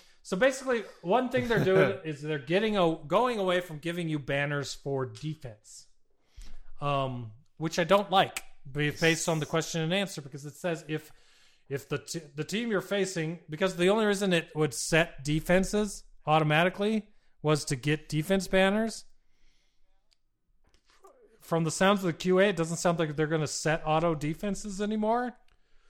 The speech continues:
Speaker 1: which means if you come across a person
Speaker 2: Okay.
Speaker 1: that doesn't set a defense, you automatically win, and you get all the banners for that win.
Speaker 2: Okay.
Speaker 1: Um,
Speaker 2: That,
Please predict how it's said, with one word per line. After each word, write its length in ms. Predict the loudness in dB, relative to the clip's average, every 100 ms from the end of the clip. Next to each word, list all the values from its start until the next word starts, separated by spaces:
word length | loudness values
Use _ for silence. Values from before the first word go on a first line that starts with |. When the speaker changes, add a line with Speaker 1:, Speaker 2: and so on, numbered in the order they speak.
| _ -12
Speaker 1:
which 200 | -10 -2
means 180 | 0 0
if 140 | 0
you 80 | -2
come 180 | 2 4
across 360 | 6 6 4
a 40 | 2
person 280 | -2 0 2
Speaker 2:
Okay. 100 | 2
Speaker 1:
that 60 |
doesn't 260 | 0 -2 -4
set 220 | -2 -2
a 60 | -2
defense, 540 | -4 -2 -2 -2 -4 -14 -18 -12
you 180 | -4 2
automatically 600 | 4 4 2 2 0 -2
win, 440 | 0 0 2 0 -6 -20 -10
and 80 | -4
you 80 | -2
get 160 | 0
all 180 | 2 2
the 80 | 2
banners 460 | 0 2 2 0 -2
for 220 | -2 0
that 220 | 0 -2
win. 380 | -2 0 0 -2 -8 -20 -20 _ _ _ _ _ _ _ _ _ _ _ _ _ _ -8
Speaker 2:
Okay. 220 | -6 -6 -10 -12 -12 -18 -20 _ _ -6
Speaker 1:
Um, 600 | -2 -2 -2 -6 -10 -14 -16 _ _ _ _ _ _ _ _ _ _ _ _ _ _ _ _ -20 -20 -16 -8
Speaker 2:
That, 220 | -10 -10